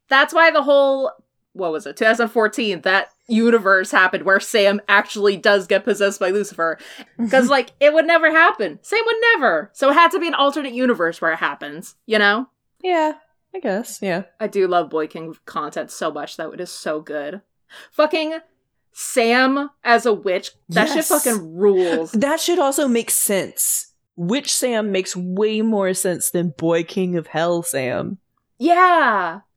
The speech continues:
Speaker 1: That's what I always thought Stiles and Teen Wolf should be. <laughs>
Speaker 2: A witch.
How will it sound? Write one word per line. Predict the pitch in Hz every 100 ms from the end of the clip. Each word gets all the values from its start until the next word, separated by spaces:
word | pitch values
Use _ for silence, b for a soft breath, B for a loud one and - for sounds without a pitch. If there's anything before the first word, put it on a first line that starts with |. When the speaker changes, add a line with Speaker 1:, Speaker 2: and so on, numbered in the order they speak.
| _ _ b b _
Speaker 1:
That's | 269 269
what | 311
I | 311
always | 311 302
thought | 277 277
Stiles | - 208 190 185 202
and | 202 220
Teen | - 170
Wolf | 185 196
should | - 226 - -
be. | 220 - 220 - 240 _
<laughs> | _
Speaker 2:
A | 190
witch. | 196 175 175 - -